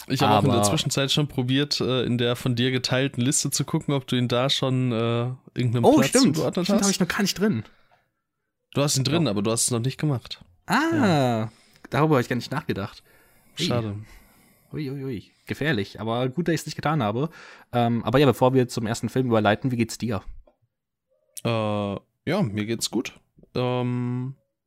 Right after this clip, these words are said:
Speaker 1: ich hab ja Referat halten müssen letzten Donnerstag.
Speaker 2: Oh, echt?
Speaker 1: Ähm, ja, das ging aber auch eigentlich ganz gut klar.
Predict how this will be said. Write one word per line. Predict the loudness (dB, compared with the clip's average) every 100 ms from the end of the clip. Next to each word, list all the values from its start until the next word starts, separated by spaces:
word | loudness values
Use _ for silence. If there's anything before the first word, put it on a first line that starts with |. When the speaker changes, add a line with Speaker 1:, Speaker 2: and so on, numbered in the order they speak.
| _ _
Speaker 1:
ich | -10
hab | -6
ja | -8
Referat | -10 -14 -10 -6 -4 -2
halten | -4 -2
müssen | -2 -2 -4
letzten | -4 -6 -6 -4
Donnerstag. | -2 -2 -4 -4 -6 -8 _ _ -20 -20 -16 -6
Speaker 2:
Oh, | -4
echt? | -4 -6
Speaker 1:
Ähm, | -6 -6 -10 -14 _ -6
ja, | -6 -6
das | -6 -6 _ _ _ _ -8
ging | -6 -4
aber | -4 -4
auch | -4 -4
eigentlich | -4 -4 -6
ganz | -6 -6 -6
gut | -10
klar. | -8 -8 -6